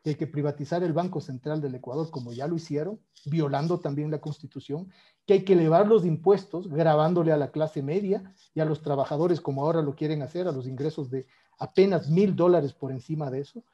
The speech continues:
generando una ley de crear oportunidades, entre comillas, laboral, que es precarizar el trabajo,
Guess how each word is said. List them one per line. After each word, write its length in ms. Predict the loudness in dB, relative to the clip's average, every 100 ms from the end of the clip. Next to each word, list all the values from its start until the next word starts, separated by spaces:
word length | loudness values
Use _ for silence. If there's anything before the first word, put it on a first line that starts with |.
| _ _ _ _ _ _ _ _ _ _ -4
generando 640 | 0 2 2 2 4 4
una 260 | 4 4 4
ley 420 | 6 4 2 -6 -14 _ _ _
de 240 | -6 -4 -2
crear 480 | 2 6 6 4 0
oportunidades, 920 | -2 -2 -6 -6 -4 0 0 0 -4
entre 240 | -10 -12
comillas, 460 | -8 -4 -4 -4 -4
laboral, 480 | -4 -2 -2 -4
que 120 | -2 -4
es 80 |
precarizar 920 | -4 _ 0 0 2 2 2 0 0 0
el 160 | -2
trabajo, 540 | -2 0 0 -2 -8